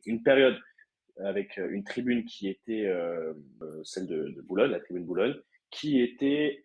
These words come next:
utilisée par certaines, euh, personnes et, et, et, et plusieurs personnes, enfin, plusieurs, euh, individus comme un, un moyen d'exprimer, euh,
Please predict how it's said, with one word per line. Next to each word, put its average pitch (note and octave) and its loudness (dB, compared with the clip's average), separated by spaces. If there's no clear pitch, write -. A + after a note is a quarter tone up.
utilisée B2 -2
par C#3+ 2
certaines, C3 -4
euh, G#2+ -4
personnes B2+ -4
et, G#2+ -2
et, F#2 -6
et, G2 -10
et G#2 -12
plusieurs G2+ -4
personnes, G#2+ -8
enfin, F#2 -12
plusieurs, F#2 -6
euh, - -16
individus C3+ 0
comme A#2+ 0
un, G#2 0
un A#2 0
moyen C#3 4
d'exprimer, C3 -6
euh, G2 -4